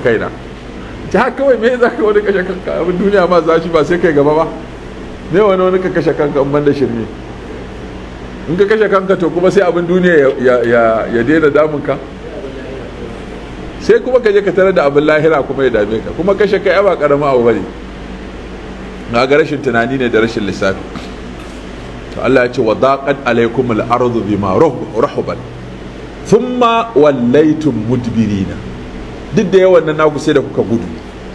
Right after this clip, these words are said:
Allah baya son takama da fankama da isa da sharholiya. Baya ba irin waɗannan nasara.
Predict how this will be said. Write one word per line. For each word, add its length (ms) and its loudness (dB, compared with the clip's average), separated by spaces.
Allah 240 4
baya 320 2
son 200 -2
takama 560 0
da 80 -2
fankama 600 0
da 160 2
isa 380 -2
da 100 -6
sharholiya. 640 2
Baya 240 2
ba 200 2
irin 200 4
waɗannan 400 0
nasara. 320 -2